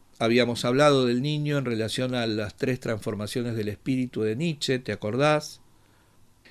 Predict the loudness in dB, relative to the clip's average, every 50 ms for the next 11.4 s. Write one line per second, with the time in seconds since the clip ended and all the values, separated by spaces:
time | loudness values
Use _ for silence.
0 | -20 -10 -2 0 0 2 2 2 2 4 4 6 6 6 6 4 2 0 0 0
1 | 2 4 4 4 2 4 2 2 0 0 -2 -2 0 2 2 2 2 2 0 -2
2 | -2 -2 0 2 2 2 2 0 -2 -2 -4 -2 2 2 4 4 4 0 -4 -10
3 | -14 -18 -18 _ -6 -4 -2 0 0 0 -2 2 6 6 6 6 4 0 -4 -4
4 | -2 -2 0 0 0 -2 -6 -10 -12 -16 -18 -20 -20 -20 -20 -20 -20 -20 -20 -20
5 | -20 _ _ _ -20 -20 -20 _ -10 -6 -2 0 2 2 2 2 2 0 -2 -4
6 | -2 0 2 2 4 4 2 0 -2 -8 -8 -6 -6 -4 -4 -4 -4 -2 -2 0
7 | 2 2 2 0 -2 -6 -10 -12 -14 -16 -18 -20 -20 -20 -20 -20 -20 _ _ _
8 | _ -4 -2 0 2 2 2 2 4 2 2 4 4 4 4 4 4 2 2 2
9 | 0 0 2 2 2 2 2 0 0 0 4 6 6 6 6 6 6 4 4 2
10 | 2 0 -2 -2 -2 -2 -2 -2 -2 0 0 2 2 2 2 0 -2 -2 0 2
11 | 2 2 2 2 0 -2 -4